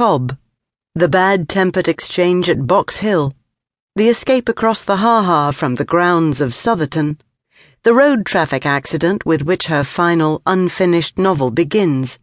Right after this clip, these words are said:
Outdoor scenes in Austen's novels are often dramatic excursions, involving misadventures, transgressions, arguments, misunderstandings, proposals,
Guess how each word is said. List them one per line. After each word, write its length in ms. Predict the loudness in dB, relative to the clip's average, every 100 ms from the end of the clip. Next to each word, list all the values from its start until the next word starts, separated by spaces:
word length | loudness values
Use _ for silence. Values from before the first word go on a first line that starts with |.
| _ _ _ _ -20 -8
Outdoor 480 | -2 0 2 2 2
scenes 540 | 0 -2 0 0 0 0
in 120 | 0
Austen's 600 | 0 0 -2 -2 -2 0
novels 360 | 0 0 0
are 120 | 2 0
often 480 | 0 -2 -2 -2
dramatic 680 | 0 0 0 -2 -2 -4 -4 -6
excursions, 1120 | -6 -8 -6 -2 2 2 0 -2 -4 -6 -10 _ _ -14 -2
involving 680 | 0 4 4 4 2 2
misadventures, 880 | 0 0 -2 0 0 0 -2 -2 -6
transgressions, 1080 | -4 -2 -2 -4 -4 -4 -2 -2 -2 -4 -4
arguments, 720 | 0 2 2 0 -2 -4 -8 -16 _ _ -4
misunderstandings, 1300 | -2 0 0 0 -2 -2 -2 0 0 -2 -4 -6 -10 _ _ -6
proposals, 800 | -6 -2 -2 -2 -2 -4 -8